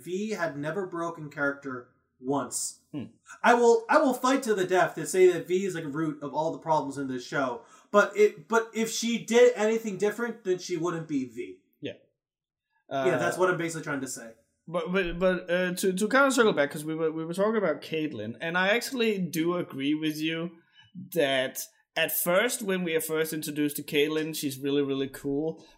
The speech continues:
Speaker 2: But then at, when, after she, like, helps V out of prison, she kinda becomes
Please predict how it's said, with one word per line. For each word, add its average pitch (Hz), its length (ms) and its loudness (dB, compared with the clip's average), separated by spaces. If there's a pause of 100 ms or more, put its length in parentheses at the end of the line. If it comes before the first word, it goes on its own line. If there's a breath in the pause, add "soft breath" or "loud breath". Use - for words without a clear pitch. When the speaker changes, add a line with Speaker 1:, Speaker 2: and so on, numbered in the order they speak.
Speaker 2:
But 151 180 -4
then 160 240 2
at, 160 240 0
when, 151 200 -2 (280)
after 151 320 0
she, 127 600 -2
like, 123 340 -4
helps 143 540 -4
V 135 320 -4
out 135 160 -2
of 127 100 -8
prison, 139 300 -6
she 139 120 -8
kinda 135 300 -8
becomes 117 800 -6